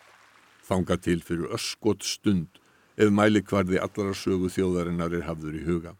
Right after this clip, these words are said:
Lengi hafa Íslendingar álitið að fyrstu aldir Íslandsbyggðar hafi verið glæsilegt tímabil í sögu þjóðarinnar. Stoltir víkingar hafi ekki þolað ofríki Haraldar konungs hárfagra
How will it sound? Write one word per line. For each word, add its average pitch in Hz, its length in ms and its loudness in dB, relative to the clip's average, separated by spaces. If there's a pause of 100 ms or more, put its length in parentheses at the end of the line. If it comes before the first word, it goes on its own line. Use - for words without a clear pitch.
(1300)
Lengi 120 260 6
hafa 113 240 6
Íslendingar 107 800 4
álitið 104 480 4
að 87 140 -2
fyrstu 107 340 -2
aldir 92 400 -2
Íslandsbyggðar 107 800 0
hafi 82 240 0
verið 82 320 -2
glæsilegt 95 800 0
tímabil 95 560 0
í 92 60 -2
sögu 87 340 0
þjóðarinnar. 90 640 0 (520)
Stoltir - 720 2
víkingar 98 680 0
hafi 82 160 -2
ekki 85 200 -8
þolað 87 440 0
ofríki 95 560 -2
Haraldar 90 480 -2
konungs 92 480 -4
hárfagra 95 580 0